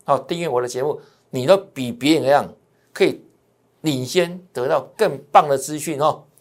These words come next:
那另外呢，这个更重要了，因为毕竟是节目是怎样收完盘的嘛，对不对？你只能预知明天嘛。但这个 LINE 的讯息有没有？是盘中哦，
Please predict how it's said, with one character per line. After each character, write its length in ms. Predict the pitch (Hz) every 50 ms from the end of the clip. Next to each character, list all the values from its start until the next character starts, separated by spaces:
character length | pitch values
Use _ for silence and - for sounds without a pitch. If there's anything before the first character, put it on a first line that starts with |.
| _ _ _ _ _ -
那 160 | 190 208 214
另 200 | 202 208 208 208
外 140 | 208 190 175
呢， 200 | 165 156 147 147
这 140 | 147 247 254
个 200 | 240 202 151 - - - _ _ _ _ _ _ _ _ _ _ _ _ _ _ _ _ _ _ _ _ _
更 160 | - 175 160
重 200 | 139 170 156 147
要 180 | 151 147 131 110
了， 240 | 92 82 - - _ _ _ _ _ _ _ _ _ _ _ _ _ _ _
因 120 | - 226
为 60 | 233
毕 300 | 226 226 - - 262 226
竟 160 | 196 214 214 208
是 100 | 220 208
节 260 | 214 - 175 147 156
目 200 | 185 196 185 170
是 160 | 160 190 175
怎 80 | 139 143
样 220 | 156 160 139 113
收 160 | 104 - 190 190
完 160 | 180 175 165
盘 180 | 151 123 110
的 140 | 113 117 113
嘛， 260 | 107 101 90 85 - _ _ _ _ _ _ _ _ _ _ _ _ _ _ _ _ _ _
对 80 | - 170
不 60 | 165
对？ 280 | 175 175 156 123 107 113
你 100 | 123 131
只 80 | 120 127
能 100 | 147 156
预 220 | 151 - 180 170 160
知 460 | - - - - - - - 180 180
明 200 | 160 156 147 147
天 180 | 135 160 160 156
嘛。 300 | 156 143 131 98 - - _ _ _ _ _ _ _ _ _ _
但 220 | - - 240 214 202
这 100 | 254 233
个 100 | 214 196
LINE 420 | 185 180 196 226 214 196 175 160
的 280 | - 165 156 151 - - _ - - - - _
讯 260 | - - 233 202 170 151
息 160 | - 131 131
有 120 | 131 123
没 60 | 127
有？ 280 | 135 127 113 92 - - _ _ _ _ _ _
是 160 | - - 254
盘 420 | - - - - 156 170 185 202 202
中 300 | - 226 208 214 208 196
哦， 320 | 175 165 165 170 180